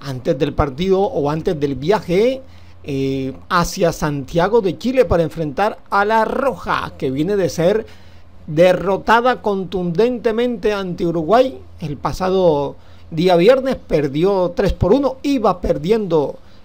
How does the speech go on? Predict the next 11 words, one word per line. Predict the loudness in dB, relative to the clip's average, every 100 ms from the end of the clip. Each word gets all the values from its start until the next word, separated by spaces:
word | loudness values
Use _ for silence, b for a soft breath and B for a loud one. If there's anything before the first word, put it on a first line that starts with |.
| -12
tres | -2 -2 0
cero, | 2 2 2
pero | 0 2
Arturo | -2 -4 0 2 4
Vidal, | 4 4 2
que | -6 -18 -20 -16
seguramente | -6 -4 -2 -2 -4
será | -2 -4
titular | -4 -4 0 0
ante | -2 -4
Colombia, | -2 -2 0 -2